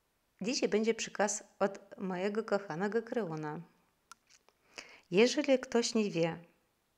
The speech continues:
kto to jest Kreon, to jest grupa cywilizacji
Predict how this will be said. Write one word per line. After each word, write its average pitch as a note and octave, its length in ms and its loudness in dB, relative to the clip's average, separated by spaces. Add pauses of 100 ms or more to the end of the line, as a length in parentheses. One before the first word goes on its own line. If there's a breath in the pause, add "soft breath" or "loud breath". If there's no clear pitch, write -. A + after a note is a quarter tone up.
(1500)
kto - 420 0
to E3+ 280 -2 (120)
jest G3+ 360 2
Kreon, E3+ 600 2 (1200 soft breath)
to G3+ 180 6
jest F#3 480 -2 (1080 soft breath)
grupa A3 680 8 (240)
cywilizacji F#3 1200 2